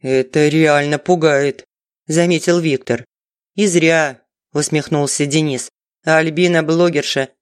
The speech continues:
Это не Деникина случаем?" Олег только кивнул в подтверждение. "Она вас развела". Другу Олесы было весело. "Альбинка обожает такие выходки.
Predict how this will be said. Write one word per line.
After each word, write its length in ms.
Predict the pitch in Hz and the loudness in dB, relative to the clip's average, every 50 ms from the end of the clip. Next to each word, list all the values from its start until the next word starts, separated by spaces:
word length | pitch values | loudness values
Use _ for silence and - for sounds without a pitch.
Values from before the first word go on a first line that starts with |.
| _ _ _ _ | _ _ _ _
Это 380 | - 185 190 190 196 190 190 185 | 0 0 0 2 2 2 2 2
не 200 | 190 190 202 208 | 0 0 0 0
Деникина 680 | 196 254 269 285 302 302 - - 160 143 135 131 131 | 0 -2 -2 -2 -2 -2 -2 -2 -2 0 -2 -4 -4
случаем?" 720 | - - 214 214 185 - - 139 127 123 123 120 120 - _ _ _ _ _ _ _ _ _ _ _ _ _ _ | -4 0 0 0 0 0 0 0 0 0 -2 -4 -8 -12 _ _ _ _ _ _ _ _ _ _ _ _ _ _
Олег 380 | - 160 185 202 226 247 240 - | -4 -2 0 0 0 -2 -2 0
только 320 | - 185 180 165 170 165 | 0 0 0 2 0 -2
кивнул 420 | 165 - 165 151 165 165 160 147 135 | 0 0 0 0 0 0 0 -2 -4
в 140 | - - | -6 -6
подтверждение. 1080 | - 156 147 - - 139 147 139 131 113 120 131 135 120 117 120 113 110 107 110 107 _ _ _ _ _ _ _ _ _ _ _ _ - | -4 -4 -4 -2 0 -2 0 0 -2 -2 0 2 2 2 2 0 -4 -6 -8 -10 -14 _ _ _ _ _ _ _ _ _ _ _ _ -12
"Она 440 | 117 120 151 139 143 151 151 156 | -6 -2 -2 0 2 2 2 2
вас 220 | 156 156 151 - 156 | 2 0 0 0 0
развела". 840 | 151 151 151 143 151 151 151 160 160 165 160 147 127 117 113 - _ _ _ _ _ _ _ _ _ _ - | 2 2 2 0 0 2 2 2 2 2 2 0 0 -2 -6 -10 _ _ _ _ _ _ _ _ _ _ -4
Другу 340 | 165 160 170 175 170 160 | 0 0 2 2 2 2
Олесы 380 | 170 165 175 175 175 170 - 180 | 2 2 2 0 -2 -2 -2 0
было 200 | 165 175 175 180 | 0 2 2 2
весело. 580 | 180 165 143 131 127 - - 123 120 117 120 117 _ _ _ _ _ - | 2 0 0 -2 -4 -4 -2 -2 -2 -2 -2 -6 _ _ _ _ _ -2
"Альбинка 760 | 143 147 151 151 151 156 180 190 175 143 - 120 117 - - _ _ - | 0 2 2 2 0 0 0 0 0 0 -2 -2 -2 -4 -6 _ _ -2
обожает 640 | 170 160 139 147 147 147 147 190 208 214 196 - | 0 0 2 2 2 2 0 0 -2 -2 -2 0
такие 380 | - 170 165 165 - 190 185 175 | 0 0 0 2 2 2 2 4
выходки. 600 | 175 185 180 - 131 - - - 117 117 117 - | 4 2 0 0 -6 -6 -2 -2 -2 -2 -2 -6